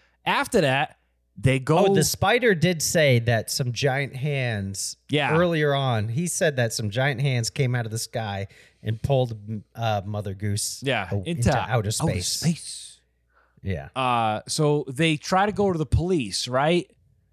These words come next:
Speaker 1: Um, but guess what? All the police have vanished.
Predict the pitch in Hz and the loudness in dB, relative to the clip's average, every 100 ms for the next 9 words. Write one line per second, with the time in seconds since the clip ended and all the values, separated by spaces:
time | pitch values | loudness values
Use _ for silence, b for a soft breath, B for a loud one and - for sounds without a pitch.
0 | _ - 127 123 117 110 101 92 _ _ | _ -2 0 2 2 0 -4 -12 _ _
1 | _ - - _ _ _ _ 165 - 202 | _ -20 -20 _ _ _ _ 0 2 2
2 | 247 180 208 214 - 220 240 180 147 143 | 4 4 4 2 0 0 0 0 2 2
3 | 113 87 - - | 2 -6 -14 -16